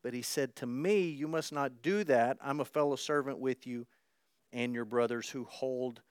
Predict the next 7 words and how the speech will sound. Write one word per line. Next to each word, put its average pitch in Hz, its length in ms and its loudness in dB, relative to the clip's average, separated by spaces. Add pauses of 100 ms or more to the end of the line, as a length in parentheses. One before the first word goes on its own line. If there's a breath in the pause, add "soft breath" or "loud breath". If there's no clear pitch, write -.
(340)
to 127 80 -8
the 117 80 -4
testimony 113 640 -4
of 101 100 -8
Jesus. 139 560 -4
Worship 117 640 -4
God, 123 460 2